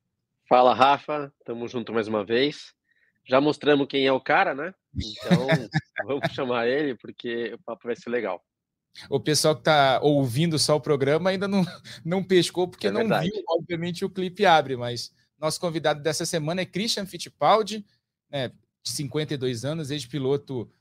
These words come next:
Speaker 2: da Fórmula um, da Fórmula Indy, do imsa, né, hoje podcaster também, né, o Luciano, inclusive, participou do Nas Pistas, né,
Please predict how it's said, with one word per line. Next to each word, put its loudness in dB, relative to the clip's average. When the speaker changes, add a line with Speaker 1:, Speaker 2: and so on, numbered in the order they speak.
Speaker 2:
da -4
Fórmula -4
um, -4
da -2
Fórmula -8
Indy, -4
do -8
imsa, -4
né, -6
hoje 2
podcaster 2
também, -6
né, -4
o -8
Luciano, -6
inclusive, -8
participou -10
do -12
Nas -8
Pistas, -12
né, -12